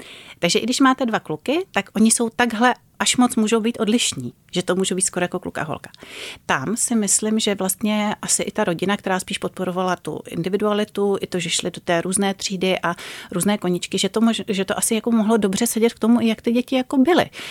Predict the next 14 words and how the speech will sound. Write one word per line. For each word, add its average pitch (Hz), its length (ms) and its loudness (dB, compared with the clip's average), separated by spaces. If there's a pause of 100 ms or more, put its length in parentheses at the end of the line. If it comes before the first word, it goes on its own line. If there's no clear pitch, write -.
Že 196 140 4
na 190 100 4
jednu 220 180 4
stranu 220 340 2
jako 208 200 -2
byly 160 220 2
spolu, 226 300 2
že 196 80 -2
jo, 170 280 0
hodně 185 220 0
společně, 240 600 0
ale 208 160 2
současně 214 460 -2
vlastně 226 500 0